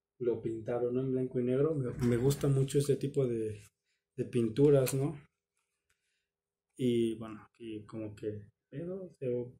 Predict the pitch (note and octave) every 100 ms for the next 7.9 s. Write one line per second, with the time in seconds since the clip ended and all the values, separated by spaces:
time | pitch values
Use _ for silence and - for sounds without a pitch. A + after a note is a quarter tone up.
0 | - B2+ B2 A2+ A2+ G#2+ - G#3+ F3+ C3+
1 | A#2 G#2 - - - - - - - F#3+
2 | G#3 - C#3 F3 D#3+ C#3 C#3 D3 C#3 A#2+
3 | A2+ C3+ - - A#2 B2 C3+ A2 - _
4 | - - C3 B2+ B2+ B2 - A#2 A#2 B2
5 | A2+ A#2 A#2+ B2 A#2+ A2+ A2+ A#2 A#2 B2
6 | B2 A#2 A#2 A2+ A2+ D3 D3+ C#3 G#2+ A2+
7 | A2+ C3+ F3+ C#3 A2+ A2+ G#2+ G2+ -